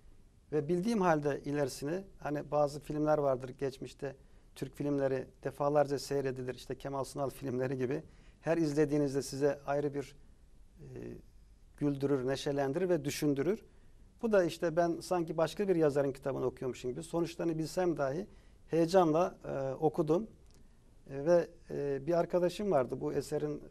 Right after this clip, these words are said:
çalışmasında da, e, çok katkısı oldu Yunus Emre Tozal Bey. Demişti ki bana, e, "Hüseyin Bey, çok defalar çalıştık çünkü düzenlemeler yaptık üzerinde.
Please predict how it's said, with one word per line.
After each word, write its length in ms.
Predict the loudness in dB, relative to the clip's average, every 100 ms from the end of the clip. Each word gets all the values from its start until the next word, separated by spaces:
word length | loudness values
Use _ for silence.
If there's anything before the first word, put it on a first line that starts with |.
| -20 -8
çalışmasında 720 | -6 -6 -8 -10 -6 -4 -2
da, 180 | -2 -4
e, 80 | -8 -8 -8 -14 -12
çok 200 | -12 -4
katkısı 420 | -6 -6 -8 -6
oldu 180 | -4 -4
Yunus 260 | -4 -4
Emre 200 | -6 -6
Tozal 420 | -8 -8 -6 -6 -6
Bey. 140 | -8 -12 -20 -20 -20 -20 -20 -8
Demişti 300 | -6 -6 -6
ki 140 | -4 0
bana, 320 | 2 0 -2 -10
e, 140 | -10
"Hüseyin 360 | -8 -2 0 2
Bey, 180 | 0 -2 -12 -20 -20 -20 -20 -20 -20 -20 -20 -20 -20 -8
çok 260 | -2 -2 0
defalar 440 | 0 0 0 -2
çalıştık 420 | -2 -8 -8 -12
çünkü 480 | -8 -8 -8 -10 -10 -10
düzenlemeler 640 | -6 -2 -2 -2 -2 -2 -2
yaptık 360 | -4 -6 -16
üzerinde. 520 | -10 -8 -6 -6 -8